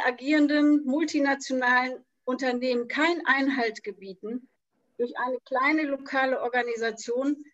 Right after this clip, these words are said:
wenn diese nicht auch national durch rechtlichen Beistand begleitet und gestützt wird. Und deswegen kooperieren wir mit kene,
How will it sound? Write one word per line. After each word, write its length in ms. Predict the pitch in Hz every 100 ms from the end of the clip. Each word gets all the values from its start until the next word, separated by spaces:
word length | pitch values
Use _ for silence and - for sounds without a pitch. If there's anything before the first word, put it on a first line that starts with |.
| _ -
wenn 220 | 247 285
diese 360 | 277 339 320 302
nicht 340 | 285 277 -
auch 300 | 240 269 262
national 1000 | 247 254 339 - 302 277 254 254 262 285 _ _ _ -
durch 520 | 285 311 320 311 - _ _ -
rechtlichen 800 | 240 285 - - 277 262 254 214
Beistand 880 | 226 226 233 - - 214 202 190 - _ _ _ _ -
begleitet 640 | 214 214 220 247 262 269 220
und 180 | 214
gestützt 680 | 202 190 - 285 - _ -
wird. 400 | 214 220 320 - _ _ _ _
Und 160 | 247 220
deswegen 600 | 285 349 - 294 294 320
kooperieren 760 | 302 240 240 240 240 320 330 277
wir 100 | 254
mit 240 | 247 240
kene, 580 | - 226 220 254 339